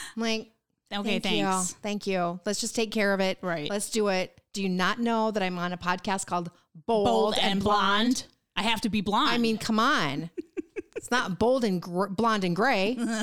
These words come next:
Speaker 2: <laughs>
Speaker 1: So anyway,
Speaker 2: Not
Speaker 1: so
Speaker 2: yet.
Speaker 1: she said, "Okay." So what she said, she goes, "You can either, we can do an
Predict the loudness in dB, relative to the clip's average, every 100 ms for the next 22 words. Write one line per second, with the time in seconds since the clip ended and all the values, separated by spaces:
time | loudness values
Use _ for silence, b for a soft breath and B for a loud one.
0 | -4 -8 -6 -4 0 0 0 -2 0 0
1 | 2 2 2 2 0 0 0 -2 0 -2
2 | 0 0 0 -2 -2 -2 -2 -2 -4 -4
3 | -6 B B -6 -4 -2 -2 -4 -4 -4
4 | -4 -4